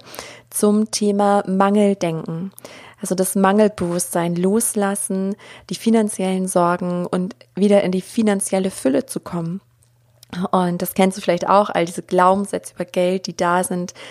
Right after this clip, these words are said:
finanzielle Sorgen, kreisende Gedanken, die man einfach nicht los wird.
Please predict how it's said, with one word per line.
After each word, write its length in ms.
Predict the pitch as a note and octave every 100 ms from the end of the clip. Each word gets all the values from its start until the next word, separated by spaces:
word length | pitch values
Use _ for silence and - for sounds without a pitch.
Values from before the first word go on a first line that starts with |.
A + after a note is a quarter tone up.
| - -
finanzielle 680 | - A3 G#3+ G3+ - F3+ F3+
Sorgen, 380 | F3+ F3 F3
kreisende 580 | F3+ - F#3 G3+ G#3 G3+
Gedanken, 680 | - G3 F#3 F3 - F3 F3+ - - -
die 60 | F#3
man 140 | F3+
einfach 320 | - E3+ F#3
nicht 220 | F3+ -
los 400 | F#3 F3+ F#3 -
wird. 380 | F3+ F3 F3 -